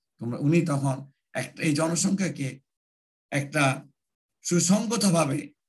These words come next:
উনি এ-, এ-, export orientation নিয়ে যাওয়ার জন্য, রেমিটেন্সের জন্য উনি একটা separate ministry করলেন, ম্যান পাওয়ার and youth ministry উনি করলেন।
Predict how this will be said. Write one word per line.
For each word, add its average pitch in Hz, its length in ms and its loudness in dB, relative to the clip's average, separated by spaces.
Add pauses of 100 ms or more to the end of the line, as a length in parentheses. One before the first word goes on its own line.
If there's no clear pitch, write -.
(300)
উনি 139 520 2 (300)
এ-, 127 300 -2 (160)
এ-, 127 680 -2
export 147 540 0
orientation 143 640 2
নিয়ে 139 200 2
যাওয়ার 120 300 -4
জন্য, 113 280 -8
রেমিটেন্সের 139 720 0
জন্য 127 200 -10
উনি 147 200 2
একটা 151 300 -4
separate - 420 -2
ministry 190 460 2
করলেন, 139 320 -6 (340)
ম্যান 131 220 4
পাওয়ার 120 260 0 (380)
and 123 220 -2
youth 120 260 -4 (160)
ministry 104 400 -4
উনি 107 140 -8
করলেন। 69 420 -10